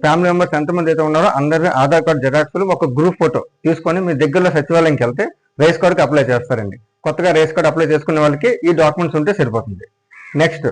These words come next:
ఎవరైతే కార్డులకు యాడ్ చేసుకోవాలని చెప్తుంటారు, యాడింగ్, రైస్ కార్డులకు ఎవరినైనా యాడ్ చేయాలనుకుంటే, అంటే కొత్తగా పెళ్ళైన వాళ్ళని కోడళ్ళు ఉంటారు, ఆ, ఆ విధంగా ఎవరిని బయట పర్సన్‌ని ఎవరైనా మీ కార్డులకు యాడ్ చేసుకోవాలనుకున్నట్టయితే దానికి సంబంధించిన ఫామ్ ఒకటి సచివాలయంలో ఉంటుంది.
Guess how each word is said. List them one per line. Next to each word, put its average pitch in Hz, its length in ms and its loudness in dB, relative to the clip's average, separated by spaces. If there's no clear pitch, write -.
ఎవరైతే 196 460 0
కార్డులకు 180 380 4
యాడ్ 190 220 4
చేసుకోవాలని 180 440 0
చెప్తుంటారు, 147 440 -2
యాడింగ్, 160 340 2
రైస్ 156 200 2
కార్డులకు 160 300 0
ఎవరినైనా 151 340 0
యాడ్ 147 180 2
చేయాలనుకుంటే, 135 560 0
అంటే 147 200 -2
కొత్తగా 170 320 2
పెళ్ళైన 165 420 0
వాళ్ళని 156 320 2
కోడళ్ళు 151 340 4
ఉంటారు, 139 280 2
ఆ, 156 60 -8
ఆ - 100 4
విధంగా 170 280 0
ఎవరిని 165 300 2
బయట 165 120 2
పర్సన్‌ని 175 380 -2
ఎవరైనా 170 340 2
మీ 160 140 0
కార్డులకు 160 360 2
యాడ్ 156 180 0
చేసుకోవాలనుకున్నట్టయితే 139 1000 -2
దానికి 175 300 -2
సంబంధించిన 190 420 0
ఫామ్ 175 200 2
ఒకటి 165 140 0
సచివాలయంలో 170 440 2
ఉంటుంది. 151 300 0